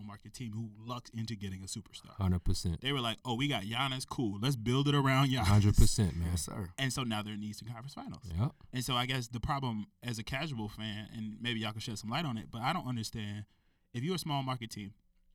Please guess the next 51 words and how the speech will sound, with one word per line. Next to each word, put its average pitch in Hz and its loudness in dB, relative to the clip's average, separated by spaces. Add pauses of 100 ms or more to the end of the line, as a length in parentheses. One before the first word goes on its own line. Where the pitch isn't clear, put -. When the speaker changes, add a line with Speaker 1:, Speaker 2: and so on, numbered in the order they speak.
(460)
Speaker 1:
you 120 -4
understand 113 -4
that 104 -8 (840)
you're 123 -6
not 107 -4
necessarily 113 -8
the 113 -8
sexiest 117 -10
place 117 -14
to - -20
visit 110 -14 (480)
all 110 -8
times 107 -10
of 110 -8
year, 117 -6
especially 113 -8
during 107 -6
the 107 -8
N 110 -8
B 113 -8
A - -10
season 113 -10
when 110 -10
it's 139 -10
cold. 110 -8 (1120)
What, 139 -6 (200)
like, 127 -6
what 117 -4
are 143 -4
the 131 -6
steps - -12
you 131 -8
need 117 -6
to 107 -16
take? 151 -8
'Cause 123 -6
if 120 -10
you 143 -4
look 165 -6
at 127 -6
it, 107 -8
if 110 -12
a 113 -10
small 147 -6
market 147 -8
team 123 -8
can 113 -12
finesse 117 -10
it 107 -14
that 107 -10
way, 104 -10